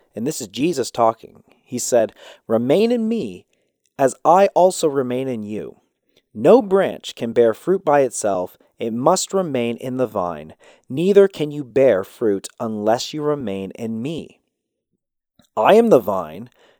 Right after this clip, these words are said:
you are the branches. If you remain in me and I in you, you will bear much fruit. Apart from me,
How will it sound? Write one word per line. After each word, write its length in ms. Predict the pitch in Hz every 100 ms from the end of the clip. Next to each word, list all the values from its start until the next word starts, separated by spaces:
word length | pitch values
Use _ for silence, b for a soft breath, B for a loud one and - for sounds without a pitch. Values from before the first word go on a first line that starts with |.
| _
you 300 | 98 143 180
are 80 | 175
the 80 |
branches. 720 | 143 120 110 - 67 50 - - _ b b b b
If 180 | 113 117
you 120 | 185
remain 400 | 214 214 208 233
in 100 | 226
me 160 | 196 196
and 100 | 165
I 160 | 160
in 140 | 175 151
you, 160 | 127
you 220 | 127 120 123
will 120 | 123
bear 240 | 117 117
much 280 | 110 127 -
fruit. 360 | - 107 101 _ -
Apart 500 | 117 _ - 180 -
from 280 | - 208 147
me, 340 | 113 90 95